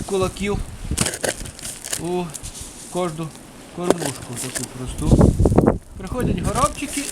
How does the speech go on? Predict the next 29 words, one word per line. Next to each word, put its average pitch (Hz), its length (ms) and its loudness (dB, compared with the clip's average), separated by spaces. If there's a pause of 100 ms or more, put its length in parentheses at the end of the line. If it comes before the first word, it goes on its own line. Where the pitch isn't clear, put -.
(120)
і - 20 -10
їдять, 226 580 2
бо 170 60 -4
вони 214 260 -2
вже 277 160 -4
зараз 254 360 2
не 285 60 -6
можуть 240 460 -2
знайти 180 420 -2
собі, 170 300 -2 (500)
коли 208 240 0
випав 190 440 0
сніг, 233 340 -2 (140)
коли 175 140 -4 (180)
сильні 185 300 -4
морози. 214 520 -2 (840)
Їм 220 160 -4
вже 208 200 -4
стало 202 280 4 (120)
дуже, 190 240 -8 (920)
дуже - 240 6
важко - 400 4 (260)
виживати. - 760 4
Ось, 269 180 0 (140)
бачите, - 460 -4
вже - 100 0 (100)
бігають, 165 400 -4
вже 170 240 4
хотять 160 440 0